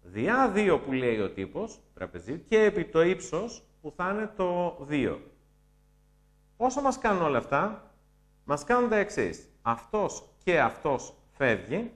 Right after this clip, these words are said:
και δεκαέξι και δώδεκα, δηλαδή θα είναι είκοσι οκτώ μέτρα. Στο ίδιο αποτέλεσμα, παιδιά, θα καταλήγαμε εάν είχαμε ακολουθήσει την προηγούμενη μεθοδολογία, δηλαδή την αλγευρική μέθοδο, στην οποία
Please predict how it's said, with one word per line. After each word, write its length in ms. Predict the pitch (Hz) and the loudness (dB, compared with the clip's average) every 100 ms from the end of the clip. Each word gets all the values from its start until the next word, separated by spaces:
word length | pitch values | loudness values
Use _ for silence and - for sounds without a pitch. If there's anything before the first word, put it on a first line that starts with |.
| _ _ _ _ _ | _ _ _ _ _
και 340 | 160 139 123 113 | 2 6 4 4
δεκαέξι 560 | 127 156 202 208 135 | 2 4 2 0 -8
και 100 | - | -6
δώδεκα, 460 | 110 135 196 214 214 | 0 0 0 -4 -4
δηλαδή 640 | 151 135 131 123 - - | 0 0 2 -2 -2 -8
θα 160 | 147 143 | -4 -2
είναι 400 | 170 233 247 240 | 0 0 -2 -4
είκοσι 520 | 208 202 202 - 214 - | -10 -8 -10 -10 -14 -12
οκτώ 460 | 131 - 160 170 170 | -16 -6 -4 -4 -6
μέτρα. 360 | 104 - - _ _ _ _ _ _ _ _ _ | -10 -10 -20 _ _ _ _ _ _ _ _ _
Στο 160 | - 220 | 4 4
ίδιο 180 | 285 277 | 6 4
αποτέλεσμα, 480 | 220 240 226 208 | 4 4 4 4
παιδιά, 640 | 156 139 175 269 294 285 - | 2 2 4 6 4 2 -2
θα 680 | 196 190 180 165 151 139 127 | 2 4 6 6 6 4 2
καταλήγαμε 840 | 143 135 151 185 135 131 240 269 - | 2 6 6 8 8 8 6 4 4
εάν 300 | 226 269 277 | 4 4 2
είχαμε 260 | 269 247 | 0 -2
ακολουθήσει 600 | 220 190 190 190 277 269 | 0 0 0 -4 -6 -8
την 200 | 247 262 | -8 -4
προηγούμενη 460 | 247 262 269 233 160 | 0 2 4 4 4
μεθοδολογία, 600 | 131 113 104 104 95 95 | 2 0 -4 -2 -2 -2
δηλαδή 200 | 101 175 | -2 -2
την 140 | 214 | 0
αλγευρική 500 | 214 202 208 214 214 | 0 2 0 0 -2
μέθοδο, 420 | 196 135 117 123 202 | 2 2 0 -4 -4
στην 260 | - 170 | -4 0
οποία 540 | 147 196 247 277 - | 2 6 6 6 0